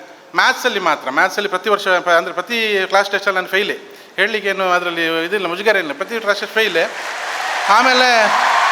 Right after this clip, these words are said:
ಫೈನಲ್ ಎಕ್ಸಾಮ್ ಒಂದರಲ್ಲಿ ಪಾಸ್ ಆಗ್ತಿದ್ದೆ ನಾನು. So ಪ್ರತಿ ವರ್ಷ ಪಾಸ್ ಆಗೊಂಡು ಮುಂದಿನ ಒಂದು ವರ-, ಶೈಕ್ಷಣಿಕ ವರ್ಷಕ್ಕೆ ಹೋಗ್ತಾ ಇದ್ದೆ, but ಕ್ಲಾಸ್ ಟೆಸ್ಟಲ್ಲಿ ಫೇಲೇ. But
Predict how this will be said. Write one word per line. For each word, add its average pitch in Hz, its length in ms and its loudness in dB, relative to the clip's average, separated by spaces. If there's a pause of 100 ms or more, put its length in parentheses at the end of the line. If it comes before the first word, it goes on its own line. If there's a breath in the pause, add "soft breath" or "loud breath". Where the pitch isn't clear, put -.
(560)
ಫೈನಲ್ 294 360 2
ಎಕ್ಸಾಮ್ 269 400 0
ಒಂದರಲ್ಲಿ 277 640 0 (420)
ಪಾಸ್ 254 220 4
ಆಗ್ತಿದ್ದೆ 196 360 0
ನಾನು. 147 220 -2
So - 340 -6
ಪ್ರತಿ 214 260 0
ವರ್ಷ 269 180 2
ಪಾಸ್ 247 320 2
ಆಗೊಂಡು 254 240 2
ಮುಂದಿನ 262 280 0 (100)
ಒಂದು 233 220 -2
ವರ-, 208 380 4 (380 loud breath)
ಶೈಕ್ಷಣಿಕ 220 420 0
ವರ್ಷಕ್ಕೆ 214 420 2
ಹೋಗ್ತಾ 208 320 2
ಇದ್ದೆ, 202 160 2
but 214 340 0
ಕ್ಲಾಸ್ 254 300 2
ಟೆಸ್ಟಲ್ಲಿ 233 320 -4
ಫೇಲೇ. 175 260 -2
But 160 180 0